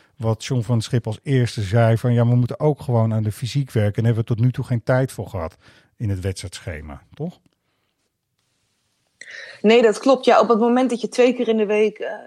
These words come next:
Speaker 2: moet spelen, kun je nooit echt heel hard trainen. En dat kan natuurlijk hier op zo'n trainingskamp wel. Ze trainen sommige dagen ook twee keer op een dag. Dat ze bijvoorbeeld, eh, 's ochtends op het veld trainen en daarna 's middags binnen in de gym zitten. Eh, dus dit is wel inderdaad het moment om, eh, om meer inhoud te kweken.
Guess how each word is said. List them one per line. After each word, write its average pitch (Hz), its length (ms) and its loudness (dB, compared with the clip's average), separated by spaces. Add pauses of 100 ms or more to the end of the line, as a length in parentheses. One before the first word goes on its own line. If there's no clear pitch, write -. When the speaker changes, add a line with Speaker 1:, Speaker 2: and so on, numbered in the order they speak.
(240)
Speaker 2:
moet 208 240 -2
spelen, 247 380 2
kun 240 160 -4
je 202 80 -2
nooit 220 300 -4
echt - 200 -4
heel 185 280 2
hard 180 200 -2
trainen. 208 380 0
En 165 120 -12
dat 180 120 -8
kan 214 160 -10
natuurlijk 202 360 -10
hier 214 140 0
op 226 100 -6
zo'n 180 160 -18
trainingskamp 196 640 -10
wel. 185 240 0 (300)
Ze - 100 -16
trainen 202 260 0
sommige 202 320 -2
dagen 185 340 -2
ook 156 200 -4
twee 175 280 2
keer 226 200 2
op 208 140 -2
een 220 120 -2
dag. 214 300 -2
Dat 175 140 -16
ze - 100 -16
bijvoorbeeld, 156 400 -6 (300)
eh, 160 160 -10
's - 120 -4
ochtends - 260 -2
op 180 60 -4
het 160 140 -6
veld 170 240 2
trainen 160 340 0
en 147 80 -4
daarna 160 280 -2
's - 120 -12
middags 165 300 -4
binnen 170 280 0
in 156 80 -4
de 151 100 -4
gym 202 240 2
zitten. 226 520 -2 (300)
Eh, 160 380 -8
dus 175 200 4
dit 208 160 2
is 196 100 4
wel 208 280 6
inderdaad 185 380 0
het 180 120 -6
moment 180 400 -6
om, 180 260 -6
eh, 165 160 -8
om 190 120 -2
meer 185 180 0
inhoud 180 300 -4
te - 80 -20
kweken. 151 460 -10